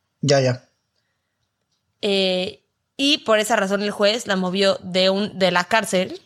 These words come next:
Speaker 2: de la prisión, a una institución mental.
Speaker 1: Ok, ok.
Speaker 2: A Nisa la diagnosticaron con trastorno psicótico compartido, que básicamente, de lo que entendí, porque no soy experta y por favor corríjanme si
Speaker 1: Ujú.
Speaker 2: saben algo de esto,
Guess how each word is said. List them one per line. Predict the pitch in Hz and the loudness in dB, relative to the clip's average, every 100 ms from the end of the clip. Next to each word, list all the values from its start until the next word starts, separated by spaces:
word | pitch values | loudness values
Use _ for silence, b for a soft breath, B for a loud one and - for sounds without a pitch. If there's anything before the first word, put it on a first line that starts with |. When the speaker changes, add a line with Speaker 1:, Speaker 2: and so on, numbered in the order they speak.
| _ | _
Speaker 2:
de | 190 180 | -4 -2
la | 170 | -2
prisión, | 185 180 220 196 220 - | -4 -4 0 0 0 -6
a | 185 | -4
una | 185 185 | -2 -4
institución | 180 180 170 175 170 | -6 -10 -10 -8 -8
mental. | 170 170 - - - | -8 -8 -8 -8 -2
Speaker 1:
Ok, | 135 123 120 117 | -2 0 0 0
ok. | 123 139 _ _ _ - B B B B | -4 -6 _ _ _ -20 B B B B
Speaker 2:
A | - 226 | 0 0
Nisa | 269 294 240 | 0 0 2
la | 233 220 | 2 2
diagnosticaron | 196 190 180 196 202 208 | 2 -2 -6 -2 0 0
con | 208 185 | -2 -4
trastorno | - 180 196 202 208 | -4 -4 -4 -4 -4
psicótico | 190 175 - 202 202 196 190 | -6 -8 -4 -2 -2 -4 -4
compartido, | 185 170 165 156 - 214 185 185 208 | -4 -6 -6 -6 -2 2 4 2 2
que | 190 | 0
básicamente, | 185 190 226 185 180 190 | 0 0 -2 -2 -2 -2
de | 185 185 | -2 -4
lo | 180 | -2
que | 208 | -2
entendí, | 190 202 196 247 359 | 0 0 2 0 0
porque | 180 180 | -2 -2
no | 185 | -2
soy | 190 | -2
experta | 170 - 185 185 | -4 -2 -2 0
y | 190 | 0
por | 175 | 0
favor | 175 180 180 | -2 -4 -2
corríjanme | 185 180 175 175 175 190 359 | 0 0 -2 -2 -2 -2 0
si | 220 147 | 2 2
Speaker 1:
Ujú. | 151 | 2
Speaker 2:
saben | 175 175 175 | 2 0 -2
algo | 175 175 | -2 -2
de | |
esto, | 175 - 190 | -2 -2 -2